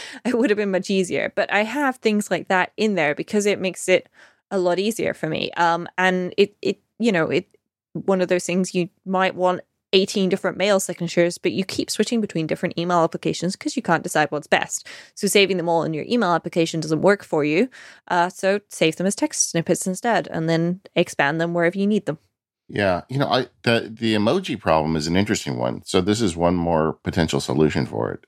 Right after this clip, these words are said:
Speaker 2: I mean, the real problem with emoji, in my opinion, is that, you know, Apple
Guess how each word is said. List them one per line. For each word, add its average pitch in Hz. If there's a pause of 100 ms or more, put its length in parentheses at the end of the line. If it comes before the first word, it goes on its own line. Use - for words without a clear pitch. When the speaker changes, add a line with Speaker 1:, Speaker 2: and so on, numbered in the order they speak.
Speaker 2:
I 101
mean, 92 (380)
the 95
real 143
problem 78
with 73
emoji, 73
in 64
my 73
opinion, 64
is 62
that, 60
you 90
know, 82
Apple 110